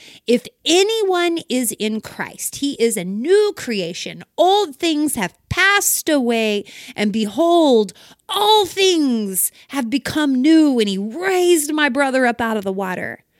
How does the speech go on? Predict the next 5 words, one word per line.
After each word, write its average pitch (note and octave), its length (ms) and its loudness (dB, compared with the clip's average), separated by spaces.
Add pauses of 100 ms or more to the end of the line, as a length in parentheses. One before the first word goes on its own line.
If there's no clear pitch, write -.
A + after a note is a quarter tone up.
(800)
And C#4 140 2
in G4 260 0
my E4 240 0
six-year-old C#4+ 960 0
brain, A3 720 -4